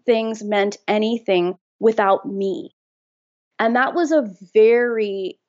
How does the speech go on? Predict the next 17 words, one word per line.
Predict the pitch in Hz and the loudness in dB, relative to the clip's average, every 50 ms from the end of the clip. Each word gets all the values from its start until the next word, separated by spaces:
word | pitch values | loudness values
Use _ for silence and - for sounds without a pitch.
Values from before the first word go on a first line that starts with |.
| _ 220 | _ -20
very | 196 180 180 180 208 214 214 226 226 214 208 190 180 170 - - | -18 -18 -2 0 2 2 2 2 2 0 -2 -2 -2 -4 -6 -8
important | 202 202 196 - - 202 202 - - 202 196 - | -8 -8 -8 -2 0 2 2 2 0 -4 -6 -2
lesson. | - 185 196 196 - 185 | -2 -2 -2 -2 -2 -2
And | 185 190 208 | 0 0 0
it | 208 | 0
was | 170 302 311 | 2 2 2
a | 320 277 | 0 0
hard | - - - - 220 226 240 254 269 277 233 220 196 | -2 -8 -12 -4 -2 0 2 2 2 0 0 -2 -4
lesson | 180 127 - - - - - - - - _ _ _ _ _ | -4 -4 -6 -8 -10 -10 -10 -10 -10 -14 _ _ _ _ _
that | 185 214 202 | -2 0 0
I | 208 233 | 0 0
had | 254 214 208 - | -2 -2 -4 -4
to | - 202 | -4 -6
learn | 196 185 185 202 226 262 277 220 190 180 175 | -4 -4 -4 -4 -2 0 0 0 -2 -2 -4
in | - - 202 196 | -4 -4 -2 -2
this | 190 196 190 - | -2 -4 -4 -6
process. | _ - - 226 233 247 320 381 - - 190 165 160 160 - - - | _ -16 -4 -2 -2 -2 -2 -4 -4 0 0 2 2 0 -2 -6 -14